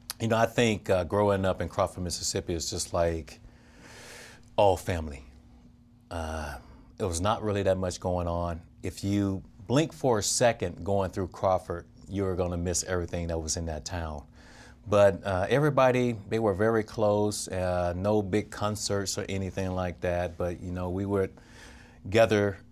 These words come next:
uh, in Crawford, Mississippi, and, uh, it was a lot of fun. It was a lot of fun. I, I think I wouldn't go back and change anything about that environment because,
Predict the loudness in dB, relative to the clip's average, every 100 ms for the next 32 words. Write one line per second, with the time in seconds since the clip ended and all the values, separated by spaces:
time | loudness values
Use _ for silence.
0 | -20 -20 -16 -4 0 0 -2 -4 -4 0
1 | 2 2 2 -4 -4 -2 -2 -2 -2 -2
2 | -2 -2 -2 -4 -4 -6 -4 -4 -6 -8
3 | -18 -20 -20 -16 -4 -2 0 2 2 0
4 | 0 -2 -2 -4 0 2 2 0 -4 -2
5 | -4 -2 -2 -2 -4 -8 -6 0 2 2
6 | 2 2 2 2 -2 -4 -4 -4 -6 -4
7 | -2 -2 -2 -2 0 0 0 -2 -2 0
8 | 2 0 -2 -6 -8 -10 -6 -4 -2 -2
9 | -4